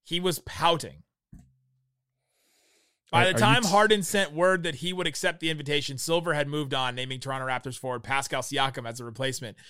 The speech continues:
Speaker 1: for an injured Kevin Durant. This was this past year, the All-Star game. James Harden could have been an all-star last year, accepted it eventually, but just didn't, didn't, didn't check the inbox, bud.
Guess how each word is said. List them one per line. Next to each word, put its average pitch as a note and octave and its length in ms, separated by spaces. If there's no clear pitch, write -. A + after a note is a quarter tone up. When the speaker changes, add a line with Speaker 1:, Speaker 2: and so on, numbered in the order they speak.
Speaker 1:
for C#3 100
an C3 80
injured C#3 380
Kevin C3 320
Durant. A2+ 360
This D#3 160
was E3 120
this D#3 140
past D3+ 380
year, C#3 200
the C3 140
All-Star C#3 440
game. A2+ 360
James A#3 280
Harden G#3 360
could A#3+ 160
have D4 80
been C#4 140
an A#3+ 80
all-star B3 400
last D3 340
year, F3+ 160
accepted A3+ 540
it F3 80
eventually, D#3+ 540
but C#3 340
just D3+ 200
didn't, G#3 260
didn't, F#3+ 400
didn't A3+ 320
check C#4+ 200
the B3+ 120
inbox, C#4 460
bud. F2 280